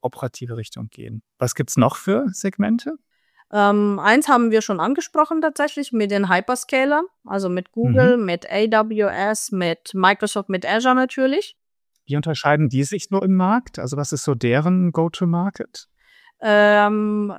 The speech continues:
Speaker 2: Services insgesamt für natürlich Bereitstellung von, also Infrastruktur im weitesten Sinne anzubieten,
Speaker 1: Mhm.
Speaker 2: auch Datenmanagement
Speaker 1: Mhm.
Speaker 2: Services. Ja, und Analytics dann on top.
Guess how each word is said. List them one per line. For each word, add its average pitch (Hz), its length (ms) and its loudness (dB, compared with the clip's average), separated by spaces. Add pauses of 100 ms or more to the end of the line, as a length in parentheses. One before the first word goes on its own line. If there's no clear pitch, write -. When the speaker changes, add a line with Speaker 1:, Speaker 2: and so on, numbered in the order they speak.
(120)
Speaker 2:
Services 269 800 0
insgesamt 233 640 0
für 214 440 2
natürlich 208 360 -6
Bereitstellung 269 1000 -2
von, 233 560 -2
also 180 260 -4
Infrastruktur 262 1200 0
im 185 160 0
weitesten 185 540 -2
Sinne 214 340 0
anzubieten, 254 680 -4
Speaker 1:
Mhm. - 100 0
Speaker 2:
auch 190 160 0
Datenmanagement 185 840 0
Speaker 1:
Mhm. 269 40 -2
Speaker 2:
Services. 254 960 -2 (520)
Ja, 190 320 0
und 196 240 -2
Analytics 214 720 0
dann 196 240 2
on 196 260 -2
top. - 220 -8